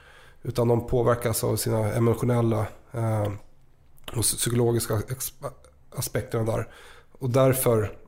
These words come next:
vill de köra ett algoritmiskt tradingsystem, för att de vet att det kommer förbättra deras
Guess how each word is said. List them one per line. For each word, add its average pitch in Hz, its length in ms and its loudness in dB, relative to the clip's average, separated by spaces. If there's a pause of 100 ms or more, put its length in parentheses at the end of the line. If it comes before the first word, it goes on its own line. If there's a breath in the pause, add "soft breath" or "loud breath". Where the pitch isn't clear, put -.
vill 123 360 2
de 107 240 4 (120)
köra 107 320 0
ett - 140 -8
algoritmiskt 107 840 -2
tradingsystem, 110 540 -2 (520 loud breath)
för - 140 -6
att - 360 -8
de 117 200 0
vet 113 280 0
att 104 100 -4
det 104 120 -2
kommer 107 260 -2
förbättra - 440 -4
deras - 320 -6